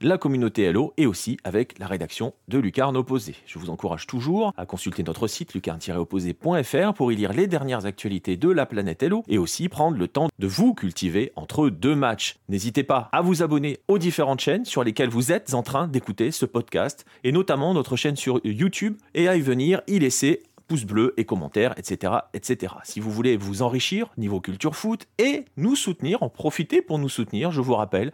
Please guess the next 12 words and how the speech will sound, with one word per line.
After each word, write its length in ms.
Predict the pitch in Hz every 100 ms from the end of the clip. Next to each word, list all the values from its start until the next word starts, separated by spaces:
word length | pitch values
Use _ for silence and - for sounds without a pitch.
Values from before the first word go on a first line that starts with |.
| -
que 80 | 170
le 100 | 143
quatorzième 480 | - 117 98 110 143
numéro 380 | 120 107 98
du 100 | 120
Lucarne 300 | 107 101 101
Opposée 280 | 104 107 98
Magazine 460 | 104 123 120 165 208 -
est 60 | 190
sorti. 580 | 202 202 - 196 226 320
Il 160 | - 127
évoque 420 | 131 139 139 -